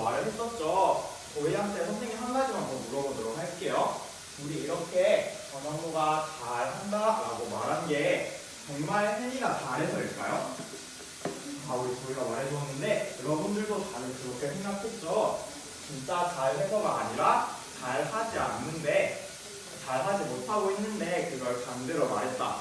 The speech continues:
이렇게 생각할 수 있을 것 같아요. 우리 이런 걸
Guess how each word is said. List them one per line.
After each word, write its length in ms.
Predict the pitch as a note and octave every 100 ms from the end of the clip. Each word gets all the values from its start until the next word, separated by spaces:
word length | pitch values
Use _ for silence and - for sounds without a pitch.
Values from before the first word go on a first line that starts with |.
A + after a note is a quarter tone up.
| - - B2
이렇게 320 | C3 C3 E3
생각할 480 | F#3+ G3+ G#3 F#3+ C#3+
수 80 | C3
있을 280 | - D3
것 80 | C#3
같아요. 520 | B2 - - D#3+ B2 - - - - -
우리 160 | C#3+ D3
이런 280 | C#3+ E3+ E3+
걸 540 | E3 E3 E3+ E3+ E3+